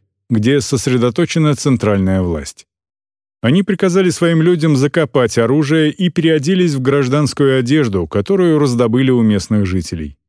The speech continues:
Витальду достался старый овечий полушубок.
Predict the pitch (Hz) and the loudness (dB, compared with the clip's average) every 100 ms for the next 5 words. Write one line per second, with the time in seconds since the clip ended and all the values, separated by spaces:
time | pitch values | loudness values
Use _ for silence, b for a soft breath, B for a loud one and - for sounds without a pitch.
0 | _ _ _ _ _ 107 160 180 160 147 | _ _ _ _ _ -2 -2 -2 -2 -2
1 | 123 113 - 123 120 - 107 - - 135 | 0 -2 -2 -2 -2 -2 -2 -2 -2 0
2 | 156 120 95 85 85 - 92 - 95 95 | 0 0 0 -2 -6 -4 -6 -4 -4 -4
3 | - 85 73 - | -6 -8 -10 -18